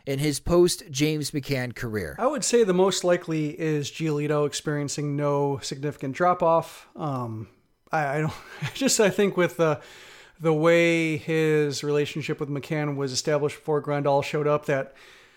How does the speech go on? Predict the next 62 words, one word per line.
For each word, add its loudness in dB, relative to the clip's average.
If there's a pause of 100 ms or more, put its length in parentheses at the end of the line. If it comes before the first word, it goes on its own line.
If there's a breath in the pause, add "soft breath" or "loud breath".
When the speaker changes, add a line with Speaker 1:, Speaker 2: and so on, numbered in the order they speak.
(360 soft breath)
Speaker 2:
everybody 2
had 0
a, 2 (420 loud breath)
you -2
know, 4
preconceived -2
note, 2
or 0
at 2
least -2
I 2
shouldn't -8
say 0
everybody, 0
but -4
just -8
there, -4
there -2
was -2
a -4
heavy 4
preconceived -2
notion 0
that, -4 (480 soft breath)
uh, -6 (180)
Giolito 0
had 2
to -8
throw -2
to -2
McCann, -2 (160)
and -6
then -2
he -2
had 0
a -2 (200)
bad 0
opening 0
day, -2
and -6
McCann's -2
actually -2
pretty -2
good, 4
so 2
just -2
like, 0
I 2
may 6
as 6
well 2
just -8
keep -8
with -6
it. -10
<laughs> -4
Like, -6
there's 2
no 6
point 2
in 0
inviting 2